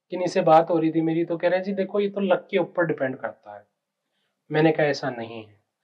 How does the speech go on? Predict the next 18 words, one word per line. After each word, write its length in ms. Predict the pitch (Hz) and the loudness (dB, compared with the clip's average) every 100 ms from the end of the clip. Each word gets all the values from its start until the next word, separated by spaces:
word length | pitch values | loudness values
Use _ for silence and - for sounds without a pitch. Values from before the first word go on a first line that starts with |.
| _ _ 160 | _ _ 6
लक 240 | 185 196 | 6 8
भी 120 | 208 | 6
हम 160 | 196 180 | 6 4
खुद 200 | - 156 | 2 2
बनाते 500 | 143 110 104 - - | 2 0 -4 -12 -20
हैं, 180 | 98 _ _ _ _ _ _ _ - | -20 _ _ _ _ _ _ _ -2
पर 100 | 151 | 0
जैसे 360 | 127 170 - | 6 6 6
कर्म 320 | 220 202 196 202 | 6 8 8 8
करते 340 | 180 170 180 | 4 4 4
जाते 340 | 165 160 - | 6 6 4
हैं 300 | 156 160 214 - - _ 143 | 2 2 2 -2 -20 _ 4
वैसा 320 | 170 196 214 | 6 8 8
हमें 300 | 185 175 165 | 6 6 4
result 380 | 151 139 131 117 | 4 4 2 -2
आता 280 | 107 - 107 | -6 -8 -14
जाता 380 | 107 104 - | -14 -16 -16
है।" 200 | 107 127 | -16 -16